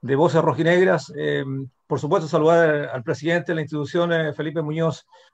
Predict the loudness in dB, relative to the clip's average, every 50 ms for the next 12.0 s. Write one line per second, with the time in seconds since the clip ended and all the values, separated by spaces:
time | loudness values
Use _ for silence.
0 | _ _ -2 2 2 4 4 4 4 4 2 2 0 0 -2 -2 -4 -4 -4 -4
1 | -4 -4 -2 -4 -4 -2 0 0 2 4 4 4 2 2 0 0 -2 -2 -4 -4
2 | -4 -4 -6 -6 -8 -8 -8 -8 -4 -4 -4 -2 -2 -4 -4 -6 -12 _ _ _
3 | _ _ _ _ -2 0 0 0 0 0 2 2 2 2 2 -2 -2 -2 -2 -4
4 | -4 -2 -2 -2 -2 0 0 0 0 0 0 -2 -4 -2 -2 -2 0 0 -2 -2
5 | -4 -2 -2 -2 -2 -2 -2 -4 -4 -6 -6 -2 -2 -2 0 0 -2 -4 -6 -8
6 | _ _ _ _ _ _ _ _ _ 0 2 4 4 4 2 2 0 0 0 0
7 | 0 -2 -2 -4 -6 -8 -8 -10 -12 _ -4 -2 -2 0 0 0 -2 -2 -2 -4
8 | -4 -4 -4 -4 -2 -2 -2 -2 -2 -2 -4 -4 -4 -6 -4 -2 -2 -2 -2 -2
9 | -4 -4 -2 0 0 2 2 2 0 -2 -4 -4 -6 -8 -10 _ -2 -2 -2 -2
10 | -8 -8 -4 -2 0 0 0 -2 -2 -4 -6 -6 -4 -4 -4 -4 -4 -8 -6 -4
11 | -4 -4 -4 -6 -6 -8 -6 -4 -4 -2 -2 -2 -2 -4 -6 -6 -8 -10 -8 -6